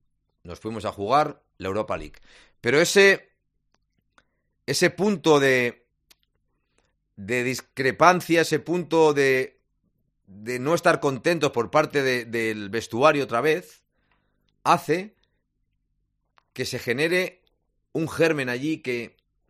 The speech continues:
que distorsiona al año siguiente.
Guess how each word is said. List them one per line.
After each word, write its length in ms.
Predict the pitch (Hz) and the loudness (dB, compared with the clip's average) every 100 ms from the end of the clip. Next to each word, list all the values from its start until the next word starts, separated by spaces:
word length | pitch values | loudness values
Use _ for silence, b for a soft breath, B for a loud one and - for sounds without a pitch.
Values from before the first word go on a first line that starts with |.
| _ _ _ _ _ _ - | _ _ _ _ _ _ -6
que 100 | 131 | -4
distorsiona 640 | 131 135 113 151 165 127 | -4 -4 -4 0 0 2
al 60 | 98 | -2
año 180 | 90 | -4
siguiente. 540 | - 85 78 - - | -12 -14 -14 -16 -20